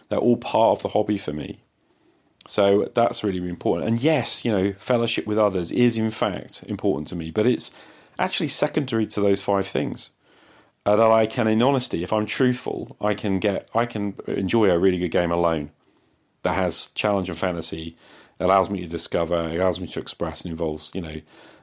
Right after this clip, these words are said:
sort of rolling dice and, and moving minis. I can do that alone.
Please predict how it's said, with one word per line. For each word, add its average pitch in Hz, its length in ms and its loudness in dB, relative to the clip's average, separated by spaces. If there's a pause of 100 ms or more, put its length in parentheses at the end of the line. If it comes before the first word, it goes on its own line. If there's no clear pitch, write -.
(120)
sort - 180 -6
of 82 160 -12
rolling 82 300 2
dice 78 460 -2
and, 82 200 -8
and 80 300 -6
moving 85 320 -4
minis. 95 260 0
I - 60 -2
can - 140 -6
do 120 80 2
that 98 240 2
alone. 90 400 0